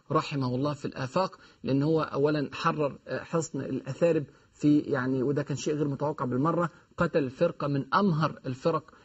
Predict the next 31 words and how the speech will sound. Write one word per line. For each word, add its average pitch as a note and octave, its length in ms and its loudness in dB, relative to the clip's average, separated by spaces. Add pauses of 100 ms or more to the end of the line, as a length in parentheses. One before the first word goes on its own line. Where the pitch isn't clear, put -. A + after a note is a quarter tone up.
(120)
ال-، C3 340 2
الصليبية C#3 640 2
مطلقًا، D#3+ 560 0 (280)
وفرض D3 480 2
الجزية C#3+ 460 2
على D3 440 2
مدينة C#3+ 420 0 (140)
حارم. F3 380 -2 (280)
الوضع D3+ 300 4
ده C#3 120 -2
كله D3+ 280 4
طبعًا C#3+ 320 2
خلى D3 420 2 (300)
ذكر، C#3+ 640 2
آه، B2 520 -2 (180)
عماد D3+ 320 -2
الدين C#3 220 2
زنكي D3 340 2
ينتشر C3 360 0
في B2+ 160 -4
كل D#3 300 4 (360)
المنطقة، C3+ 460 0
وبدأت D#3+ 440 0
الناس D3+ 280 -2
تعلق D3+ 400 -2
الآمال C#3+ 360 -2
عليه C#3 300 0 (280)
أنه B2+ 160 2
يغير C3+ 560 0
الأوضاع. A#2 560 -4 (360)
بينما G3 500 4